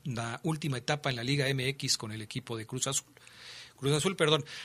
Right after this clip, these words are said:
Tras cincuenta y cuatro partidos, seis goles y seis asistencias, Carlos Fierro no pudo lograr tener un nuevo contrato y ahora,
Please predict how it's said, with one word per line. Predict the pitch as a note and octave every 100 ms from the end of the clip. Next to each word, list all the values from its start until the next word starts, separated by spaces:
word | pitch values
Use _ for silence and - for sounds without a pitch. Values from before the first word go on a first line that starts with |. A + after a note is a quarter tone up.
| -
Tras | F3 F3
cincuenta | E3+ D#3+ E3 D3+
y | D3+
cuatro | G3+ G3 D3+
partidos, | D#3 C#3+ A3 G#3+
seis | - F#3+ D#3+
goles | G3 G3 -
y |
seis | D3 F#3 F3+
asistencias, | D3+ C#3 - G#3 G#3+ G#3 F3
Carlos | - F3+ D#3+ -
Fierro | E3 F#3 F3+ F#3 F3+
no | D3 E3+ E3
pudo | E3+ D#3+
lograr | B2+ C3+ D3+
tener | C#3+ C3 C#3+
un | C3+
nuevo | D3 C#3
contrato | C3+ A2+ C#3+ D3+ C#3
y | A#2
ahora, | B2 C#3+ C#3